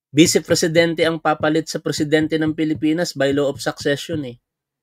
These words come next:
Kaya yung mga D D sheets, katakot-takot na panalangin kay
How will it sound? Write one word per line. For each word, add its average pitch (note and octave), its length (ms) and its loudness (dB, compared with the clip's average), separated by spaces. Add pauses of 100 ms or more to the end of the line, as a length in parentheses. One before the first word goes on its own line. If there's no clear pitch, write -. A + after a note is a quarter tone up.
(280)
Kaya C3 300 2
yung C#3+ 160 2
mga C#3+ 160 0
D C#3 160 2
D C#3 160 2
sheets, D#3+ 320 -4 (400)
katakot-takot C3+ 800 4
na C#3 80 0
panalangin C#3 580 4
kay C#3 380 2